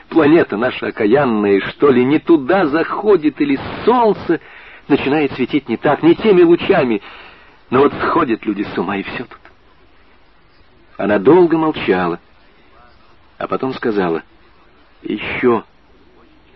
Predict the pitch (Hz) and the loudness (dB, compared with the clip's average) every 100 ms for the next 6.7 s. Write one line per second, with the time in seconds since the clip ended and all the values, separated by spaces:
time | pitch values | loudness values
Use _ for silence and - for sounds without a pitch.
0 | _ 120 139 131 139 131 120 110 123 120 | _ -6 -4 -4 -8 -8 -4 -2 0 -2
1 | 117 107 92 113 113 98 - - 92 82 | -4 -4 -4 -4 -4 -10 -14 -16 -16 -16
2 | - _ _ _ _ _ _ _ 131 - | -20 _ _ _ _ _ _ _ -4 -2
3 | - 104 101 90 80 - - - - - | -4 -8 -4 -4 -4 -10 -10 -20 -20 -4
4 | 190 285 269 240 269 311 165 104 107 127 | 0 2 2 2 4 4 2 2 4 6
5 | 214 143 101 - 214 220 202 160 160 170 | 4 2 2 2 2 0 2 2 2 0
6 | 120 202 - 160 - 98 143 | 0 -2 -4 -8 -2 2 2